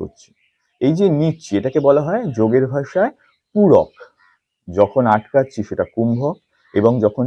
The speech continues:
ছাড়ছি সেটা হলো রেচক। এই পূরক, কুম্ভক, রেচকে যখন শুধু পূরক এবং রেচক থাকে সেটা অনুলোম বিলোম,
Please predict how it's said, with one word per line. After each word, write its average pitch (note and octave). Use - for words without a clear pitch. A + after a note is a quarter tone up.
ছাড়ছি G#2
সেটা F2
হলো F#2
রেচক। F#2+
এই D#3
পূরক, G#3
কুম্ভক, C#3+
রেচকে G2+
যখন G#2+
শুধু D3+
পূরক F3
এবং F#3
রেচক D3+
থাকে G#2
সেটা -
অনুলোম D3+
বিলোম, E2